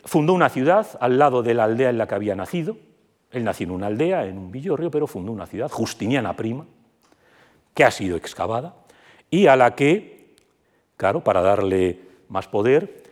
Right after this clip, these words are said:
determinó que el obispo que mandaba en esa ciudad no fuese metropo-, perdón, el líder religioso,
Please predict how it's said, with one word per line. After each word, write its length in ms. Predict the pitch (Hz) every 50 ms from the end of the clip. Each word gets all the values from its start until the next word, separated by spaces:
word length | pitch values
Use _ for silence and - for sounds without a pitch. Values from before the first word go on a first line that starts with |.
| _ _
determinó 840 | - 101 113 101 - 110 95 98 98 95 98 110 127 151 180 - - - - _ _ _ _
que 220 | - 143 160 156 -
el 160 | 139 113 104
obispo 640 | 104 107 123 143 135 - - - - - 82 76 - - _ - - _ _ _ _ _ _ _ _ _ _ _ _
que 140 | - 117 98
mandaba 600 | 104 98 98 101 104 139 131 104 90 85 92 - 110
en 120 | 95 98
esa 200 | 101 - - 143
ciudad 440 | - 120 107 110 117 123 127 - - - - _ _ _ _ _ _ _
no 220 | 131 135 165 165
fuese 540 | - - - 117 107 - - - 92 - - -
metropo-, 460 | 98 98 98 - 98 101 - 143 -
perdón, 280 | - 98 101 87 76 - - - - -
el 120 | - 87
líder 300 | 98 143 143 120 101 85
religioso, 600 | 82 85 82 76 - - 98 95 - - - -